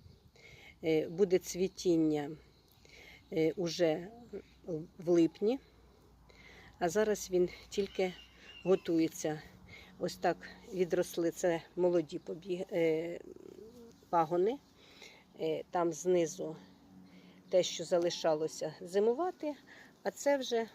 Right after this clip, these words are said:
сантиметрів десять відросли. Це я показую вам для того, що якщо у вас є там лавандин, і щоб ви розуміли, як він повинен виглядати, якщо він здоровий, з ним все добре, як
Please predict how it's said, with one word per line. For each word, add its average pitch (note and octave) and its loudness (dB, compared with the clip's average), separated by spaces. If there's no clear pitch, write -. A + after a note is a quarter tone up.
сантиметрів F3+ 0
десять A3 -2
відросли. F3 2
Це B3+ 0
я C4 4
показую A3 0
вам F#3+ 2
для F#3 2
того, C#4 -2
що - -2
якщо G3+ 0
у F#3 0
вас E3+ 0
є E3+ -4
там D#3+ -10
лавандин, G3 0
і F#3+ 6
щоб - -4
ви A3 8
розуміли, G3+ 4
як A3 2
він F3 8
повинен G#3+ 6
виглядати, F#3 2
якщо F3+ 0
він E3+ 4
здоровий, F#3 2
з F3+ -6
ним F3+ 6
все - -6
добре, A#3 0
як F#3+ 6